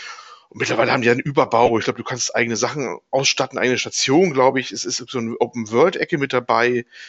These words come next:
ähm, außerhalb der Level-Geschichte, die noch on top oben drauf ist. Und die hab ich noch gar nicht gesehen, soweit bin ich noch lange, lange nicht. Und, äh, ich weiß nur, dass sie sich einer sehr, sehr großen Community und einer sehr treuen Community erfreuen und dass das immer als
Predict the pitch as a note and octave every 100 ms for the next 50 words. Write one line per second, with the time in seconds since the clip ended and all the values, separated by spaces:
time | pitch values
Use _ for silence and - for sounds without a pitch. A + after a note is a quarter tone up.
0 | - _ A#2 A#2 A2 A2 - - C3 B2+
1 | B2 A#2+ A#2 A#2 A#2+ - B2 A#2+ A#2+ -
2 | C#3 A2+ A2 G2+ B2 A#2+ A#2 G#2 A#2 A2+
3 | G#2 G#2 A2+ G#2+ A#2+ A#2 - A#2 A2+ G#2+
4 | A#2+ A2+ A2 B2 B2 - - _ - -
5 | - - - - A#2 - A2 A2 G2 -
6 | _ _ G2+ G2+ C3+ B2+ A#2+ A2 G#2+ G#2
7 | A2+ C3+ B2 A2 A#2 A#2 A#2+ A2 B2 C3
8 | A#2+ G#2+ G2+ G#2 G#2 G2 - D#3 C3+ A#2
9 | G2+ G#2 F#2+ G2+ G2 B2 C#3+ - - -
10 | A#2 - B2 G#2+ F#2 F#2+ -